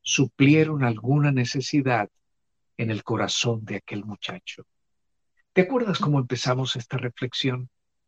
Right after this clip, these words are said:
Las necesidades humanas trascienden las necesidades físicas para llegar también a necesidades mentales,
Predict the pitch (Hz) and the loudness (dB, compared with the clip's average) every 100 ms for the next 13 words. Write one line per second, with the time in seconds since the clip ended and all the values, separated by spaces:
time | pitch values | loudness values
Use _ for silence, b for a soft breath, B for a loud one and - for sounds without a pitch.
0 | _ _ _ _ _ - 120 - 117 131 | _ _ _ _ _ -8 -4 0 0 0
1 | 123 123 123 151 160 - 156 139 104 95 | 0 2 2 2 0 -4 -2 -2 -2 -8
2 | - - - _ _ _ _ _ _ _ | -12 -14 -16 _ _ _ _ _ _ _
3 | _ _ - 131 117 - 139 139 135 135 | _ _ 0 2 2 2 2 4 2 0
4 | 127 117 - 117 127 - 123 117 123 123 | -2 -2 -6 -4 -4 -4 -4 0 0 0
5 | - 131 117 127 - - - - _ _ | -4 -6 -4 -8 -8 -12 -12 -20 _ _
6 | _ _ _ _ _ _ - 143 147 147 | _ _ _ _ _ _ 0 2 2 2
7 | 143 170 175 - 156 135 135 156 151 156 | 2 4 4 2 0 2 4 4 2 -4
8 | - _ _ _ _ _ _ _ _ - | -10 _ _ _ _ _ _ _ _ -8
9 | 92 90 98 - 104 113 117 113 120 113 | -4 -2 -4 -2 0 2 0 0 -4 -4
10 | - 131 131 127 - - | -4 -2 -2 -6 -10 -14